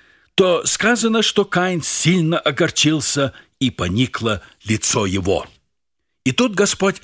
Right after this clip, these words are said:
обратился к нему и гово-, и говорит ему: «Почему ты огорчился? И почему поникло лицо твоё? Если не делаешь добро, то у дверей грех лежит. Он влечёт тебя к себе,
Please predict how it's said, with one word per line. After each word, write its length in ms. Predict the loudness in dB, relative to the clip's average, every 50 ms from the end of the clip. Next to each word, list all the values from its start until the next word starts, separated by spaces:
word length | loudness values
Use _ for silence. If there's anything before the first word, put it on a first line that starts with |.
| _
обратился 600 | -6 -4 -2 -2 -2 0 0 0 0 0 0 -2
к 100 | -4 -4
нему 300 | -2 -2 0 0 0 -2 -2
и 100 | -4 -2
гово-, 260 | -2 0 0 -2 -2 -6 _ _
и 80 | _
говорит 400 | -4 -2 0 2 2 0 0 0
ему: 320 | -2 -4 -4 -4 -4 -6 -10 _ _ _ _ _ _ _ _
«Почему 420 | -2 0 2 2 2 2 2 2
ты 300 | 2 0 2 2 2 0
огорчился? 1000 | 0 -2 -2 -2 0 -2 -2 0 0 0 2 2 0 0 -2 -2 -4 -6 -8 -10 _ _ _ _ _ _ _ _ _ _ _ -4
И 80 | 0
почему 480 | 2 2 2 2 2 2 2 2 0 0
поникло 720 | -4 -2 _ 2 2 4 4 4 4 2 2 0 -2 0
лицо 400 | 2 2 0 0 2 2 0 0
твоё? 400 | 0 -2 -2 -2 -2 -4 -6 -10 _ _ _ _ _ _
Если 680 | 0 2 2 2 2 0 -2 -2 0 0 0 -2 -6 -12 -20 _ _
не 260 | -2 0 2 2 2
делаешь 600 | 2 0 0 0 2 2 0 0 0 0 0 0
добро, 520 | 0 -2 -2 -2 -2 -2 0 0 0 -2 -4 -10 -18 _ _ _
то 160 | 0 0 2 2
у 120 | 0 -2
дверей 380 | 0 0 0 0 0 0 -2 -2
грех 380 | -2 0 0 0 0 0 -2
лежит. 480 | -2 0 0 0 0 -2 -2 -6 -10 -20 _ _ _ _ _ _ _ _ _ _ _
Он 460 | 0 2 2 4 2 2 0 -4 -6 -6
влечёт 760 | -2 0 0 0 0 0 0 0 2 0 0 -4 _ -20 -20 _ _ _ _
тебя 340 | -2 -2 0 2 2 0 0 0
к 80 | -2
себе, 440 | -2 0 2 2 2 2 0 -2 -8